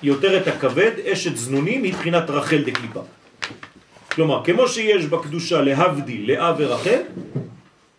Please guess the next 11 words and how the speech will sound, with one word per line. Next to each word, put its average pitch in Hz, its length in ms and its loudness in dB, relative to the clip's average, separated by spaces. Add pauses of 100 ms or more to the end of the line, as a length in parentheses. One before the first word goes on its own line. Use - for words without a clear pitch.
שתי - 200 0
נשים 208 440 -2
ליעקב, 131 600 2
שתי - 160 -14
נשים 123 260 -6
לישראל, 165 480 -4 (360)
כלומר 120 200 -2
עולם 135 280 2
הבא, 127 180 0
עולם 123 300 0
הזה, 185 200 0